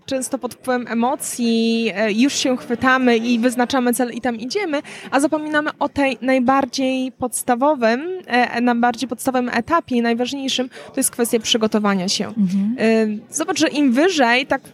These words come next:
Speaker 1: właśnie mówiąc o, o górach, że im wyżej jesteśmy, tam, e, często już nie będzie czasu na pomyłki, na oglądanie się. Tam musimy bardzo świadomie kolejny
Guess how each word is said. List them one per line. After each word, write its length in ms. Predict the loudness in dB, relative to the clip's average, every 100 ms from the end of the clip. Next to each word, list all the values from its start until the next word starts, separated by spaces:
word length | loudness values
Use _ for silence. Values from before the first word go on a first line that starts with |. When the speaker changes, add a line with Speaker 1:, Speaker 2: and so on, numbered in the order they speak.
| -6
Speaker 1:
właśnie 280 | -2 0 0
mówiąc 400 | -2 -2 -2 -2 0
o, 300 | 2 2 0 -6 -12 _ _ _ _ -4 0
o 80 | 2
górach, 440 | 2 4 2 0
że 160 | -4 -4
im 240 | -2 -2
wyżej 300 | 0 0 -2
jesteśmy, 580 | -2 -4 -6 -6 -6 -4
tam, 420 | -2 -2 -4 -2
e, 300 | -2 0 -2
często 320 | -2 -4 -4
już 320 | -4 -4 -6 -4
nie 200 | -2 0
będzie 400 | 2 2 2 2
czasu 400 | 2 2 2 2
na 460 | 2 4 2 0 2
pomyłki, 560 | 4 4 4 0 0
na 120 | 2 2
oglądanie 680 | 0 0 2 4 4 4
się. 220 | 2 -4 -8 -16 -20 -8
Tam 140 | -2 -2
musimy 680 | -2 -2 -6 -4 -2 -2 -4 -2
bardzo 340 | -2 0 -2
świadomie 760 | -4 0 2 2 4 4 4 0 -4 -10 _ _ -6
kolejny 840 | 0 2 2 0 0 0 -2 -2